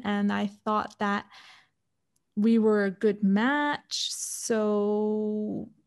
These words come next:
it stay like this forever." <laughs> Like, it, this good thing that I found, it just carry on, right? Like, that's, that's what I thought I wanted. But that means you're projecting that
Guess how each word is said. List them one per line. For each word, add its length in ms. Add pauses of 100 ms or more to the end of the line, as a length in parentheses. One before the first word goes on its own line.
(120)
it 160
stay 480
like 300
this 200
forever." 580
<laughs> 20
Like, 320
it, 240 (220)
this 240
good 320 (200)
thing 280
that 160
I 120
found, 640
it 280
just 520
carry 340
on, 400
right? 320
Like, 160
that's, 360
that's 340 (100)
what 300
I 200 (120)
thought 200
I 120
wanted. 580 (1040)
But 240 (440)
that 220
means 460
you're 240
projecting 1120
that 200